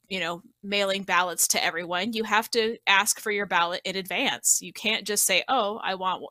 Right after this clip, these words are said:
you know, I, I wanna do it now." No, you can't. You had to do it within this certain time window. So it's, it, it, it boggles my mind that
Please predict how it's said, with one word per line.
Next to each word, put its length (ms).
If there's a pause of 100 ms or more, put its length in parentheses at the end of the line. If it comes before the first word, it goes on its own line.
you 60
know, 240
I, 100 (100)
I 100
wanna 200
do 160
it 120
now." 320
No, 180
you 160
can't. 320
You 100
had 220
to 80
do 140
it 80
within 240
this 160
certain 260
time 240
window. 300 (640)
So 220
it's, 360 (1080)
it, 180
it, 320
it 200
boggles 440
my 160
mind 600
that 340